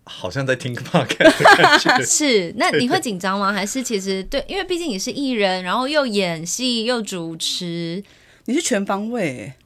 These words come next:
Speaker 2: 没有，他没有唱歌啊。
Speaker 1: 我没有唱歌。
Speaker 3: <laughs> 但他声音蛮好听的，你唱歌应该也蛮好听的啊。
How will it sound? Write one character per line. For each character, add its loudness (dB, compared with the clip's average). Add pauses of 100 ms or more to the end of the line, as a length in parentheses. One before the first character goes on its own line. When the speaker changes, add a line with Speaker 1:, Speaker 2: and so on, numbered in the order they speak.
(380)
Speaker 2:
没 -6
有， -2
他 -8
没 -4
有 -6
唱 -10
歌 -8
啊。 -8
Speaker 1:
我 -4
没 -6
有 -2
唱 -6
歌。 -6
Speaker 3:
<laughs> -10
但 4
他 4
声 2
音 4
蛮 6
好 0
听 -4
的， 0
你 2
唱 -2
歌 -2
应 0
该 0
也 0
蛮 -4
好 -8
听 -8
的 -6
啊。 -8